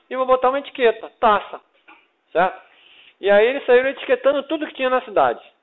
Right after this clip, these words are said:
né? Vaca, aí botava um rótulo lá, vaca. Senão você não sabia, árvore, aí botava um rótulo lá. Só que aí a doença começou a, a progredir, né? Então eles marcaram cada coisa,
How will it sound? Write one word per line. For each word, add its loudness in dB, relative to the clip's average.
né? -8
Vaca, 0
aí -8
botava -2
um -10
rótulo -2
lá, -20
vaca. -8
Senão -18
você -16
não -12
sabia, -4
árvore, 2
aí -20
botava -12
um -10
rótulo -8
lá. -10
Só -2
que 0
aí 6
a 6
doença 0
começou 2
a, 2
a -2
progredir, -6
né? -4
Então -4
eles -10
marcaram -8
cada -4
coisa, 0